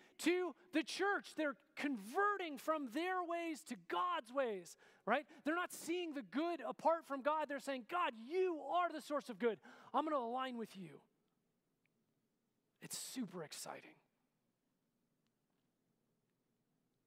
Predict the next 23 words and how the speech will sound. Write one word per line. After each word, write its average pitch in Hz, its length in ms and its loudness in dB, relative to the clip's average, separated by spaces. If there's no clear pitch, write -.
And 233 100 6
this 226 120 0
man 254 260 -2
named 220 320 -4
Ananias 214 540 -4
and 208 80 -4
his 165 120 -8
wife 202 200 0
Sapphira, 214 540 0
they 202 80 -4
sell 247 280 -2
a 226 60 -4
piece 208 240 -10
of 165 80 -12
property 226 500 0
and 208 80 -4
they 175 120 -4
lay 302 400 -2
it 294 80 2
at 269 120 -2
the 247 120 -6
apostles' 208 540 -4
feet. 185 340 -8